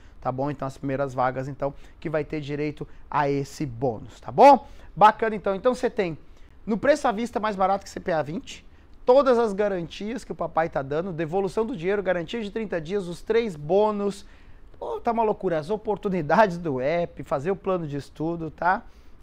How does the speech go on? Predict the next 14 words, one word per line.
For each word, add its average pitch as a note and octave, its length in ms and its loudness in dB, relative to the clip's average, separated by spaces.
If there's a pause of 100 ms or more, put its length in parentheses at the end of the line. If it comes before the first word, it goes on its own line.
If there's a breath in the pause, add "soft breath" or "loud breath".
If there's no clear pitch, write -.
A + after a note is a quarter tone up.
(100)
Uma G3 460 -2 (200)
loucura F3 800 2
isso C#3+ 240 -2
aqui, C3+ 340 -4
né? C#3+ 180 -2 (680)
Vamos F3 140 -2
ver F3 60 2
o - 20 -4
que E3+ 80 2
a - 20 12
galera D#3+ 200 8
tá D#3 100 -2
falando D3+ 260 4
aqui. D3+ 340 2